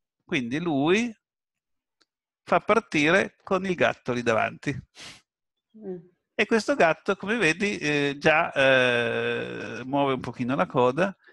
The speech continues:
Speaker 1: però se premi W o le freccine non fa niente.
Speaker 2: Sì.
Speaker 1: Che era forse anche uno dei problemi che avevi tu, no?
Speaker 2: Esatto, sì.
Speaker 1: Però vedi che ha me-, ha messo anche lo sfondo, quello
Speaker 2: Ah, sì,
Speaker 1: famoso.
Speaker 2: bellino, ha messo lo
Speaker 1: <laughs>
Speaker 2: sfondo molto bellino.
Speaker 1: Eh.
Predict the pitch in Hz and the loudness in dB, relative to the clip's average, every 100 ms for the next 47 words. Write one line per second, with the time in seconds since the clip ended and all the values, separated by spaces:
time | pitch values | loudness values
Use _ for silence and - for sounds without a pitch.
0 | _ - 202 - 170 175 185 185 156 160 | _ -2 0 0 0 2 0 0 -4 2
1 | 151 151 - 135 131 135 131 - 165 - | 2 2 2 2 2 -2 -4 -4 -6 -6
2 | 127 120 135 123 - 110 110 110 - 110 | -6 -4 -4 -4 -4 -4 -4 -6 -4 -4
3 | _ _ _ _ _ - - 180 170 - | _ _ _ _ _ -18 -10 -10 -10 -20
4 | _ _ _ - 202 160 151 160 - 147 | _ _ _ 0 4 6 4 0 2 2
5 | 156 147 139 143 135 - 127 123 123 123 | 2 0 0 0 0 -2 0 0 -2 -2
6 | 117 117 117 120 113 _ - 214 285 196 | -2 -4 -4 -6 -8 _ 0 2 2 0
7 | 185 190 - 196 190 - 202 185 - _ | -4 -6 -10 -8 -8 -6 -6 -8 -14 _
8 | _ - 294 269 247 285 233 208 190 196 | _ 2 4 6 6 4 4 6 6 4
9 | 185 202 220 - 196 196 202 160 - 170 | 2 2 0 0 0 0 -2 -2 0 0
10 | 131 120 - 185 190 254 233 202 214 254 | 0 -4 -4 -4 -2 0 2 2 4 4
11 | 240 190 202 226 254 233 254 - 277 277 | 6 4 2 2 2 2 2 0 -4 0
12 | 214 202 240 233 196 185 180 180 185 185 | 0 0 -4 -4 -2 -2 -2 -2 -2 -4
13 | 226 - 147 | -12 -2 0